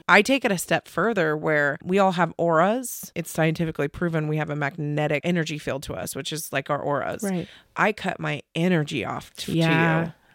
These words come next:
Speaker 1: So
Speaker 2: Uh-huh.
Speaker 1: I'm like, not only am I not kissing you or
Speaker 2: Mm-hmm.
Speaker 1: touching you or letting you touch or kiss me, I am cutting my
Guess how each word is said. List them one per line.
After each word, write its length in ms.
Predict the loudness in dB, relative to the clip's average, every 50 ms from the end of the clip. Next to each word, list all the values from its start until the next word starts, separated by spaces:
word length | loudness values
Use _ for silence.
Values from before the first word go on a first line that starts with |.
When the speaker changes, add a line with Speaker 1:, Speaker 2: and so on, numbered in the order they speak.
| -4
Speaker 1:
So 440 | -2 2 6 8 8 10 10 8 8
Speaker 2:
Uh-huh. 60 | 6 4
Speaker 1:
I'm 200 | 4 4 4 4
like, 300 | 4 2 2 0 0 2
not 220 | 4 4 4 4
only 340 | 4 2 2 0 0 0 0
am 180 | 0 0 0 0
I 120 | -2 -2
not 260 | -2 -2 -4 -4 -6
kissing 540 | -6 -4 -4 -4 -4 -4 -6 -6 -6 -6 -6
you 180 | -6 -6 -4 -2
or 280 | -2 -2 0 0 0
Speaker 2:
Mm-hmm. 80 | 0 -2
Speaker 1:
touching 500 | -2 -4 -4 -4 -4 -4 -4 -6 -6 -6
you 160 | -6 -6 -4
or 160 | -2 -2 -2
letting 320 | 0 0 -2 -2 -2 -4 -6
you 80 | -8
touch 320 | -8 -8 -8 -8 -6 -6 -8
or 60 | -8
kiss 340 | -6 -6 -6 -6 -6 -6 -6
me, 340 | -6 -6 -6 -6 -8 -10 -12 -14 -16 -18 -18 -20 -10 _ 0
I 200 | 2 4 4 4
am 280 | 4 2 0 0 -2
cutting 400 | -6 -4 -2 0 0 0 -2 -4
my 160 | -6 -6 -6